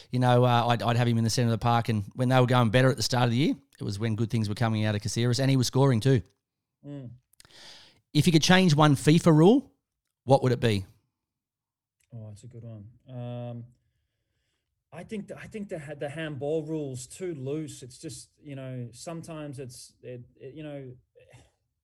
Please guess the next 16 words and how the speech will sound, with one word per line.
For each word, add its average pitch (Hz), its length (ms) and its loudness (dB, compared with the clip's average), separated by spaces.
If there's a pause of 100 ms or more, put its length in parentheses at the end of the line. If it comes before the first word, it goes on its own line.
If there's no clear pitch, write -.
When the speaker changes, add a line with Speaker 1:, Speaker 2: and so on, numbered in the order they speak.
(140)
Speaker 2:
when 170 120 -20
it 156 40 -20
hits 165 200 -16
your 151 80 -14
hand, 156 480 -12
sometimes 190 460 -12
you, 165 120 -14
it's 165 120 -20
hard 202 320 -12
to 202 120 -10
defend 165 540 -12
naturally 170 460 -14
now. 156 240 -12
I 143 60 -16
feel 175 220 -16
like 185 180 -10